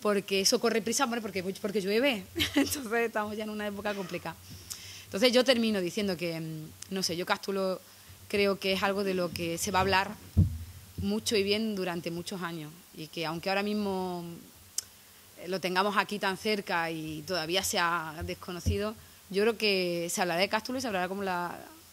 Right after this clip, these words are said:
yo creo, de la parte más importante que pueda tener la provincia de Jaén,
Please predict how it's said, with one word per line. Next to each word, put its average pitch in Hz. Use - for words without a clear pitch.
yo 175
creo, 196
de 226
la 196
parte 185
más 196
importante 196
que 202
pueda 175
tener 175
la 180
provincia 175
de 185
Jaén, 165